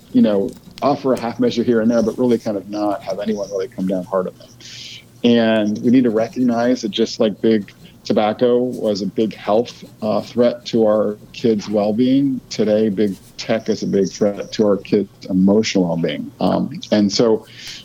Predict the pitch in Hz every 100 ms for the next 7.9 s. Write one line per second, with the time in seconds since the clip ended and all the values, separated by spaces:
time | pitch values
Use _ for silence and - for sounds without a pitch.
0 | - 117 110 - 113 - 131 131 135 127
1 | 113 123 104 - 113 - 107 95 123 117
2 | 110 101 110 139 - 131 127 127 147 139
3 | - - 104 104 110 226 - 104 - 104
4 | 104 110 107 104 101 - - 101 - -
5 | 117 117 120 117 110 110 110 104 - 107
6 | 101 101 101 98 98 92 95 - 101 107
7 | 104 107 120 117 113 120 117 -